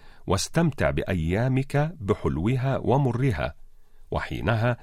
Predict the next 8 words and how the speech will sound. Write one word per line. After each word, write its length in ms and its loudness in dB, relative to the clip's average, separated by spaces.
ستكتشف 720 -2
أن 220 2
الدنيا 500 2
لا 160 2
تستحق 680 -2
منك 340 2
أن 260 2
تغضب 420 2